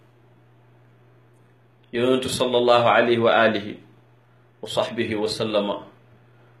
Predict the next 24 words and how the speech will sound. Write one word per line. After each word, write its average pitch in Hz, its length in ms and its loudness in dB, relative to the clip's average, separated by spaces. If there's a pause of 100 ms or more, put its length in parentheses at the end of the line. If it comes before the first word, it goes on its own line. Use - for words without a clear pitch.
(120)
wax 110 220 -2
na 110 160 -2
ne 104 320 -2 (800)
yonentu 107 360 -6
bu 120 140 -4
nekk 147 300 2
Yàlla 123 380 4
jox 123 160 0
na 113 140 0
ko 110 340 -2 (600)
loo 131 160 0
xam 117 300 -4
ne 113 80 -2 (180)
lu 113 280 -8
tol 123 220 0
ni 131 240 0
moo 156 480 4
loola, 139 540 6 (840)
euh, 92 640 -4
ñoo 127 240 2
koy 120 240 0
gëm 123 240 2
ci 123 120 -6
mbindeef. 110 380 -2